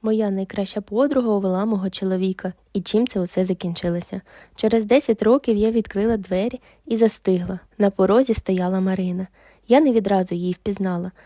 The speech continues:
Це була не моя колишня красива, зухвала Маруся, яка колись забрала мого чоловіка. Переді мною стояла зломлена, постаріла жінка. Сіре, втомлене обличчя, запалі щоки,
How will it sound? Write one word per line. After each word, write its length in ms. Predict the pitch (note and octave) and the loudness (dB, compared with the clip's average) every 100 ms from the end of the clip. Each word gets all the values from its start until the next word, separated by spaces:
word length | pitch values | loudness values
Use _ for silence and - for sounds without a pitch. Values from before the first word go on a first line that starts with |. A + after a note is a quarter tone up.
| _ _ | _ _
Це 120 | - | -2
була 220 | G#3 A3 A#3 | 4 6 6
не 120 | B3 | 4
моя 320 | C4 B3 G3+ | 2 2 0
колишня 460 | - G3 C4 - F#3+ | 0 0 0 -2 -6
красива, 540 | - G#3 G3 A3+ G3 | -6 -6 -2 2 2
зухвала 480 | F#3 - G3+ A#3 A3+ | 0 -2 0 2 2
Маруся, 540 | A3 G#3+ G3+ - F#3+ | 2 2 0 -4 -6
яка 380 | G#3+ G3+ G3+ G#3 | -2 0 2 0
колись 440 | - G3 G3 B3 G#3+ | 0 2 2 2 0
забрала 380 | F#3 F#3+ G3+ | 0 2 2
мого 340 | G3+ G3 F#3 F#3+ | 2 0 -2 -2
чоловіка. 680 | - G3 F#3+ F#3 F#3 - G3+ _ _ - | -2 -2 -2 -2 -4 -8 -14 _ _ 0
Переді 320 | G#3+ G#3+ G#3 | 4 4 4
мною 320 | G#3 A#3+ A#3+ | 2 2 0
стояла 460 | - G3+ G#3 G#3 G3+ | -2 -2 0 2 2
зломлена, 560 | G3+ G#3 A3 F#3 F3+ | 2 2 2 0 -2
постаріла 600 | F#3 F#3 - F#3 G#3 G3+ | -8 -10 -6 -4 0 0
жінка. 420 | F#3+ F#3+ F3 F#3 - _ _ _ - | -2 -2 -4 -6 -16 _ _ _ -16
Сіре, 340 | - C4 C4+ | -2 2 4
втомлене 560 | A3 - A3+ A3 G3+ G3 | 4 2 2 2 2 2
обличчя, 480 | F#3+ F#3+ A3 G3+ F#3 | 0 0 0 -2 -2
запалі 400 | F3+ G3+ A3 F#3+ | 0 0 2 0
щоки, 520 | - G3+ G#3+ - | 0 -2 -2 -4